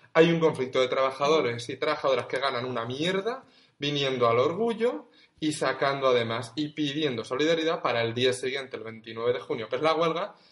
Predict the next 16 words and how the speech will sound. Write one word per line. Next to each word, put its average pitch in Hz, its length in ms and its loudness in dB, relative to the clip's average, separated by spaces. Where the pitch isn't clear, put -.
que 156 120 8
se 147 180 4
venga 127 300 -2
también". 110 540 -6
Y 165 180 8
lo 180 100 4
impulsamos. 156 920 -4
Y 196 100 -2
lo 220 80 2
impulsamos 220 540 -2
junto 190 300 -2
con 185 160 0
el 165 100 0
comité 127 340 -4
de 156 160 4
huelga. 139 420 0